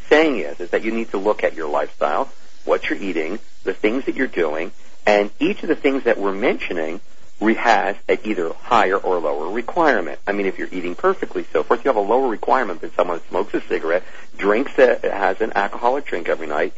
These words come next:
eats very poorly and eats out a lot. They're gonna have a much higher requirement, and the body, as you age, or has been damaged through eating and doing improper things, is gonna have a much higher requirement of co Q ten.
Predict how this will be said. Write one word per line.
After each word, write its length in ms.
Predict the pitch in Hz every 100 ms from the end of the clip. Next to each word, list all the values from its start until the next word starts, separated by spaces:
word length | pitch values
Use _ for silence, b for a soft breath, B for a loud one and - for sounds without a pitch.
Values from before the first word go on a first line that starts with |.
| B B -
eats 160 | 104 98
very 260 | 95 135
poorly 420 | 160 104 90 90
and 80 | 87
eats 220 | 98 110
out 160 | 98 78
a 20 |
lot. 240 | 76 98 -
They're 100 | 135
gonna 140 | 160
have 40 | 95
a 40 | 92
much 240 | 107 151
higher 300 | 143 101 87
requirement, 580 | 82 - 92 78 85 113
and 100 | 101
the 80 | 98
body, 360 | - 101 120 113
as 180 | 95 98
you 80 | -
age, 360 | 143 107 90 B B B -
or 120 | 107
has 180 | 104 95
been 240 | 98 90 -
damaged 580 | 127 196 190 87 - - -
through 360 | 104 87 73 - - - -
eating 380 | 110 95 85
and 120 | 90 87
doing 280 | 98 85
improper 520 | 82 76 87 78 - 76
things, 360 | 82 76 82 b b b -
is 100 | -
gonna 200 | 95 90
have 140 | 80
a 40 |
much 200 | 82 80
higher 320 | - 82 76 - 87
requirement 520 | 82 78 80 71 -
of 60 |
co 100 | -
Q 140 | - -
ten. 200 | 120